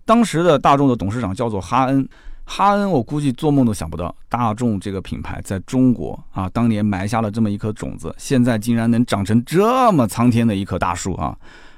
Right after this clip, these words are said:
而实际上，一九九三年的时候，哈恩他的日子并不好过，为什么呢？因为整个大众集团、大众车型的这个销量下滑非常严重，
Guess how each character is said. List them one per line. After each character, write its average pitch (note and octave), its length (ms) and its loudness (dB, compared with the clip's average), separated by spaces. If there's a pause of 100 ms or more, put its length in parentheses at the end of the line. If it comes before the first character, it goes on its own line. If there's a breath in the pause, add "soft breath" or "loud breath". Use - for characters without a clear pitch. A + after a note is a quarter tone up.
而 D3 120 4
实 F3+ 300 -2
际 A3+ 160 0
上， A2+ 200 2 (380 soft breath)
一 A3+ 200 2
九 D3 240 2
九 G2+ 240 -2
三 E3 200 0
年 C3+ 140 2
的 G#2 100 0
时 - 160 -10
候， F2+ 160 -4
哈 D3+ 360 2
恩 D3 360 0
他 - 140 -6
的 C#3 80 0
日 D3 140 -4
子 G#2+ 120 -6
并 B2+ 140 2
不 G2+ 80 -2
好 F2+ 140 -8
过， G2 300 -8
为 C#3+ 140 2
什 A2+ 100 2
么 F#2 60 0
呢？ F#2 120 -4 (260 loud breath)
因 D#3 180 0
为 D#3 120 2
整 G2+ 300 -2
个 B2+ 200 0
大 B2 160 0
众 A#2+ 160 2
集 G#2+ 100 -6
团、 G#2 160 -2
大 A#2 140 2
众 A2 140 0
车 A2+ 200 -4
型 G2 140 -2
的 G#2+ 100 -2
这 G2+ 140 -4
个 F2+ 140 -6
销 A2 200 -2
量 G#2+ 200 0
下 A2 220 -2
滑 G2 140 -2
非 A2+ 120 -4
常 G#2 160 0
严 G2 100 0
重， G#2+ 180 0